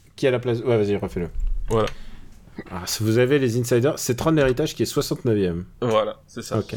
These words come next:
Speaker 2: On a, on a, on a remis Tron l'héritage à sa juste place, rassurez-vous.
Speaker 1: <laughs> Oui.
Speaker 2: <laughs> C'est-à-dire,
Speaker 1: Alors,
Speaker 2: euh, sous Men in Black trois. <laughs>
Speaker 1: je
Speaker 2: Quand
Speaker 1: pense
Speaker 2: même.
Speaker 1: que c'est, je pense que Noé est moins bien que Tron l'héritage.
Speaker 2: Euh, oui, oui, mais même Noé est moins bien que le livre d'Eli.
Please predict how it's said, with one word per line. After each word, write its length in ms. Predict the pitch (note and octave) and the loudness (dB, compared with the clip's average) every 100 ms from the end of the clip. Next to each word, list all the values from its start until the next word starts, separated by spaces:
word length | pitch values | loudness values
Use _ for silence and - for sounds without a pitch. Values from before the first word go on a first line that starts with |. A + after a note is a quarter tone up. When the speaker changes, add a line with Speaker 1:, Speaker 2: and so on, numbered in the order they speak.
| A2+ | -2
Speaker 2:
On 60 | |
a, 60 | A2+ C3+ | 0 2
on 100 | C#3 | 4
a, 60 | C#3+ | 4
on 80 | |
a 60 | C#3 | 2
remis 160 | D3+ E3+ | 0 -4
Tron 140 | D#3+ | -2
l'héritage 380 | C#3 B2+ C#3 B2+ | 0 0 -2 -4
à 40 | |
sa 140 | - A#2+ | -6 -6
juste 220 | B2+ A2+ | -4 -4
place, 260 | B2+ C3+ - | -2 -4 -4
rassurez-vous. 960 | C#3+ C#3+ - A2+ - - - - - | -2 -2 0 -2 -4 -14 -20 -8 -2
Speaker 1:
<laughs> 360 | D#3+ D3+ B2 A2+ | -2 -2 -4 -2
Oui. 180 | A#2+ - | -2 -4
Speaker 2:
<laughs> 1300 | E3 - A#2+ - - F#3 - G#3 - - - - - | -12 -12 -14 -14 -6 -4 -2 -4 -2 -4 -4 -10 0
C'est-à-dire, 440 | C#3 D#3+ D#3+ E3 | 6 6 6 4
Speaker 1:
Alors, 60 | C3+ | 2
Speaker 2:
euh, 40 | - | 0
sous 300 | - A3 A3+ | 0 0 2
Men 200 | C#3+ D3+ | 2 2
in 60 | |
Black 180 | C#3 C#3 | 0 0
trois. 200 | - - - - | -2 -6 -6 -8
<laughs> 220 | - D3 - | -4 -4 -4
Speaker 1:
je 160 | - | -2
Speaker 2:
Quand 60 | D3+ | 2
Speaker 1:
pense 140 | D3+ | 4
Speaker 2:
même. 60 | - | 2
Speaker 1:
que 60 | A2+ | -2
c'est, 200 | - - | -2 -4
je 120 | - | 0
pense 200 | C#3 E3 | 0 2
que 260 | D#3 C3+ B2+ | 4 4 4
Noé 180 | C3+ D3 | 4 4
est 80 | |
moins 200 | B2+ C3 B2+ | 4 2 4
bien 120 | C3+ | 2
que 80 | C3+ | 2
Tron 180 | A#2 A#2 | 2 2
l'héritage. 800 | G#2+ A2 A#2+ F#2 - - - - - | 2 2 0 -4 -6 -12 -14 -10 0
Speaker 2:
Euh, 680 | B2 G#2 G2+ G#2 G#2 G2+ G#2 | 2 2 0 -2 -4 -4 0
oui, 140 | D#3 G3+ | 0 2
oui, 140 | F#3 | 2
mais 140 | A#2+ | 2
même 200 | A2 A#2+ A2 | 2 0 2
Noé 180 | A#2 | 2
est 40 | A#2 | 4
moins 140 | A2 | 2
bien 140 | A2 A#2 | 0 -2
que 100 | A2 | -2
le 60 | |
livre 200 | G2+ G2+ | -2 0
d'Eli. 300 | G2+ C3 C3+ | 0 -2 -4